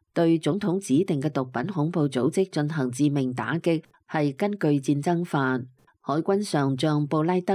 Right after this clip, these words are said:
利被授權執行呢啲軍事打擊，其行動亦嚴格遵守咗相關法律。以下請睇本台記者海迪嘅報道。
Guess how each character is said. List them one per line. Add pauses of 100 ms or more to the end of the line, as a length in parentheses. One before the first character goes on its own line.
(120)
利
被
授
權 (260)
執
行
呢
啲
軍
事
打
擊， (320)
其
行
動
亦 (100)
嚴
格
遵
守
咗
相
關
法
律。 (540)
以
下
請
睇
本
台
記
者
海
迪
嘅
報
道。